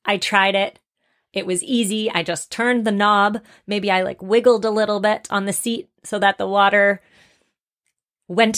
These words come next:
to the area that, that I needed it to wash. And I actually felt really clean afterward. I was skeptical that water would clean me well enough, frankly,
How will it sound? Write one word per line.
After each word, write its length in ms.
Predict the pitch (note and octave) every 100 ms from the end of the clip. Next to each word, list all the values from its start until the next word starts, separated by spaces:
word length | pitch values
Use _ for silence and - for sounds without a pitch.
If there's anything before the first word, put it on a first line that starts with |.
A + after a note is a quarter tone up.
| -
to 80 | A3
the 160 | G#3
area 380 | G3+ G3 G3+ G3
that, 260 | G3 F#3 - _
that 160 | - G#3+
I 120 | G3+
needed 280 | G3+ F#3 F#3
it 140 | F#3
to 100 | -
wash. 560 | A3 C#4 C4 B3+ - - _ - - _ -
And 120 | D#4+
I 120 | D#4+ E4
actually 440 | D4+ D#4+ - F#4 G4
felt 340 | D#4+ B3+ -
really 360 | A3+ C4 C#4 D#4
clean 640 | - E4 G4 E4+ F3+ F3+ -
afterward. 600 | - - F#3+ F3 E3+ - - - -
I 80 | B3+
was 140 | C#4+
skeptical 720 | - - C4+ - E4+ F4 E4 B3+
that 380 | B3+ A3+ - -
water 340 | G#3 G#3+ A#3+
would 200 | A#3 A#3
clean 260 | - C#4+ B3
me 140 | E3+
well 180 | E3 E3
enough, 260 | D#3+ D#3
frankly, 540 | - F#3+ G#3+ F3 E3+